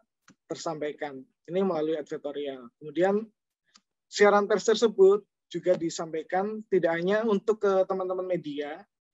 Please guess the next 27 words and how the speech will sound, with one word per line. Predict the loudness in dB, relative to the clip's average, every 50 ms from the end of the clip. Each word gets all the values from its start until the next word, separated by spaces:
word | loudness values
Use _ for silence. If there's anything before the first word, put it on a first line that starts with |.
| _ _ _ _ _ _ _
juga | -4 2 2 2 4
kita | 4 2 0 0 0
update | -2 -4 0 0 0 0 0 0
ke | 0 0 2 0 -2 -6 -8 -8
website. | -8 -8 -10 -12 -12 -12 -14 -14 _ _ _ _ _ _ _ _ _ _ _ _ _ _ _ _ _ -20 -20
Nah, | -18 -18 -18
seperti | -18 -14 -12 -12 -8 -6 -4 -2
ini | 0 0 2
siaran | 2 2 2 2 0 0 -2
pers | -2 -2 -2 -2
yang | -4 -4 -4 -6 -8
ada | -8 -8 -6 -4 -6 -6 -4
di | -6 -6 -6 -6 -6 -8 -8 -12 -14 -18 _ _ _ _ _ _ _ _ _ _ _ _ _ _ _
Biro | -2 0 2 4 4
Administrasi | 4 2 0 -4 -4 -4 -2 -2 -2 -2 -2 -2 -4 -2
Pimpinan, | -6 -6 -4 -4 -4 -4 -2 -2
yang | -2 -2 0
dulu | 0 2 4 4 4
Biro | 4 2 2 2 0 0
Humas | -2 -4 -4 -4
dan | -6 -8 -6
Protokol | -6 -8 -8 -8 -10 -10 -6 -4 -4 -4 -6
Sekretariat | -8 -14 -18 -18 -18 -14 _ -8 -8 -8 -8
Daerah | -8 -10 -12 -12 -14
Provinsi | -14 -16 -18 -18 -18 -18 -18 -18 -18 -16
Jawa | -14 -14 -14 -14
Timur. | -14 -16 -18 -18 -18 -20 -20